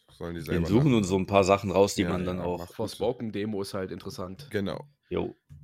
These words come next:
Speaker 3: Äh,
Speaker 2: Ich
Speaker 3: Forspoken wurde eine Demo angekündigt und mit sofortigem Download.
Speaker 1: Hast du
Speaker 3: Also
Speaker 1: das schon runtergeladen?
Speaker 3: Tatsächlich nicht. Ich war
Speaker 1: Was?
Speaker 3: seitdem nicht mehr an der Playstation.
Speaker 1: Ich dachte, das hättest du direkt
Speaker 2: Okay.
Speaker 1: in der einen Sekunde gemacht.
Speaker 3: <laughs>
Speaker 2: Ich
Speaker 3: Nee.
Speaker 2: wünsche mir von dir, dass du das runterlädst und das mal spielst.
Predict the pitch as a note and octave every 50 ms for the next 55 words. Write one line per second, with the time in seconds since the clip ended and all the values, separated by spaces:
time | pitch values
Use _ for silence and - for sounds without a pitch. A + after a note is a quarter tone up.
0 | - - G#2+ G#2+ G2+ G2+ G2+ F#2+ - A2 G2+ - - - G2+ A2 A2 - A2+ A2
1 | A2 G#2+ G2 G2+ G#2+ G2+ G2+ G2 G2 G2 - _ _ _ G2 G#2+ G#2+ B2 A#2+ A#2+
2 | A#2 A#2+ F2+ G#2 A2+ A2+ G#2+ - B2+ A#2+ B2 B2+ B2+ - - A2+ A2 - A2+ A#2
3 | A2+ G#2 - - - - A#2 B2 B2 - - - A2 A#2 B2 A#2 B2 B2 A#2+ -
4 | A#2 A2+ A2 G#2+ A2 A2 A#2 A2+ A2+ G#2 G#2 G2+ G2 - - - _ _ _ _
5 | _ _ _ _ _ _ _ _ _ - G2 G2+ - - A2 A2+ A2+ A2 G#2 G2+
6 | F2+ F2+ F2 F#2 E2+ E2 D2+ D2+ C#2+ A1+ G1+ - - _ _ _ _ - B2 A2
7 | - B2+ A2 - A2+ G#2 - G2 F#2+ G#2+ G#2 G2+ - - - _ _ - - -
8 | G#2+ A2 A2+ - G2+ D#3+ - G#2 G2+ G#2 G#2 G#2+ - A2+ G2+ F#2+ F#2+ - A2 F#2+
9 | C3+ - - - - - - _ _ _ - - - - _ _ - A2+ G#2+ A2+
10 | G2+ - A#2 G#2+ - G2+ F2+ - B2+ C3+ F2+ D#2 A#2 A2 F#2+ A2 B2 D3 D3 C#3+
11 | - A#2+ C#3+ E3 F3+ E3+ C#3 A#2+ B2+ B2+ - D#3 D#3+ E3+ E3 C#3 G2+ G2 F#2 F2+
12 | F#2+ B2 C#3+ - - _ _ _ _ _ - _ - - - - - - - -
13 | - G#2 A2 A#2+ - - A2 A2 G#2+ - G#2+ G2+ F#2+ F2+ G2+ G#2 G2 G#2 F#2+ -
14 | - - - - - - - G#2+ B2 - - G#2 F#2+ G2+ G#2 G#2+ G#2 - - F#2
15 | F2+ - G2 - - F#2 F#2+ F2 - - - G#2 G2 F2+ D#2+ D2 - - - -